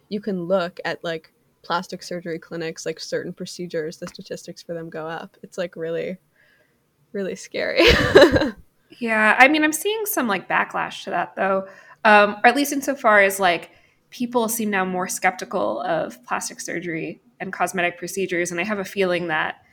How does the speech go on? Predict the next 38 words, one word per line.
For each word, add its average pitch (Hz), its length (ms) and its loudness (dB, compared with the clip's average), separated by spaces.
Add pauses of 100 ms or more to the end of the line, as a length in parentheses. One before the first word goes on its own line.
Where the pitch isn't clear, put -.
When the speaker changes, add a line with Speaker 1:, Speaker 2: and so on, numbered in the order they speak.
(240)
Speaker 2:
there's 214 180 -4
gonna 208 180 0
be, 202 160 -2
like, 165 440 4 (420)
so 202 500 8
one 226 160 4
of 254 60 4
my, 214 280 6
my 185 80 0
running 185 320 -4
theories 180 320 -2
is, 180 120 -2
I'd 196 180 2
be 339 80 6
curious 247 300 0
if - 60 -14
you 202 120 0
agree 185 180 -2
with 175 160 -4
this, - 200 -4
'cause 202 120 -6
I, 208 240 10
I 220 60 12
don't 254 140 6
know 208 100 4
if 190 100 -2
I'm 185 140 -8
full 175 120 -8
of 170 80 -8
shit, - 360 -4
but 196 280 0
<laughs> - 960 -14
we're 254 120 4
gonna - 120 8
see, 262 140 2
like, 240 180 2
a 220 100 8
reactionary 185 920 2